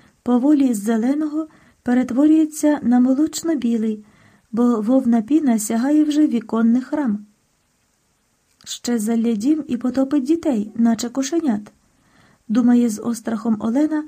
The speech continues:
але перестати прясти не може. Пальці проти волі сукають білі сувої, а веретено фуркоче,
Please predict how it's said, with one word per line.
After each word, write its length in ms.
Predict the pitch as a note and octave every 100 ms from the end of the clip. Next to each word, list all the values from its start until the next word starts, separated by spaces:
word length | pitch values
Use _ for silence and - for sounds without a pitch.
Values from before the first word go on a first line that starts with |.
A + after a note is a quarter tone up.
| - _ _ -
але 280 | B3+ C4+
перестати 600 | C4+ C4 C4 - B3+ B3
прясти 520 | B3 C#4+ E4+ - E4 D4
не 140 | D#4+
може. 380 | B3 G#3 G3+ G#3 - _ _ _ _ _ _ _ -
Пальці 460 | A3+ A#3 A#3 C#4
проти 340 | C4+ B3 B3 A#3
волі 380 | B3+ C#4 C#4+ - _ _ _ _ _ -
сукають 840 | - C4+ C4+ C#4 E4 E4 - -
білі 340 | G#3 C#4 D4+
сувої, 600 | D4+ D#4 D#4 D4 G#3 G3+ - _ _ _ _ _ -
а 120 | A3+
веретено 560 | A3+ A#3+ A#3+ B3+ A#3 A3+
фуркоче, 760 | - G#3+ G#3+ D4+ E4+ - A3